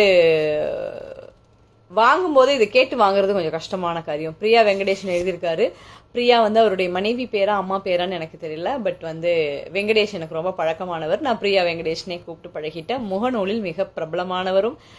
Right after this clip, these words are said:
எல்லோருக்கும் பரிச்சயமானவரும், அஹ், நல்ல சிந்தனைகளோட கூடிய ஒரு நல்ல நண்பர் அவரு. அமிர்தம் சூர்யாவின் மூலமாக எனக்கு பழக்கப்பட்டவர். அதன் மூலமா தொடர்ந்து நிறைய விஷயங்கள் அவரோட பேசுறதும், பழகுறதும், பயணிக்கிறதுமா இருக்கு.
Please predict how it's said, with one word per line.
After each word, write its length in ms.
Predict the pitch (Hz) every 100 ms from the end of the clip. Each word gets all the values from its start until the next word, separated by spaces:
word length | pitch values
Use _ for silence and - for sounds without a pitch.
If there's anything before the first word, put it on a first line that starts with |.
| - -
எல்லோருக்கும் 600 | 214 233 262 269 294 233
பரிச்சயமானவரும், 960 | 180 175 - 208 180 170 170 175 226 - - - -
அஹ், 320 | 165 165 165
நல்ல 380 | 196 233 302 349 233
சிந்தனைகளோட 640 | 208 214 214 208 175 160
கூடிய 200 | 175 269
ஒரு 140 | 208
நல்ல 240 | 165 175 175
நண்பர் 380 | 156 165 175 160
அவரு. 300 | 147 190 - - -
அமிர்தம் 360 | 202 220 220 220 -
சூர்யாவின் 420 | 202 190 180 175
மூலமாக 420 | 170 165 160 190
எனக்கு 280 | 262 180 180 170
பழக்கப்பட்டவர். 800 | 160 160 175 160 - 156 190 - - - -
அதன் 360 | 208 214 208
மூலமா 300 | 202 208 240
தொடர்ந்து 400 | 233 190 196 202
நிறைய 320 | 196 180 185 190
விஷயங்கள் 500 | 180 190 180 180 165
அவரோட 200 | 165 175
பேசுறதும், 600 | 180 175 180 147 180 208
பழகுறதும், 520 | 175 175 165 151 196
பயணிக்கிறதுமா 680 | 185 170 175 170 160 170 156
இருக்கு. 260 | 147 165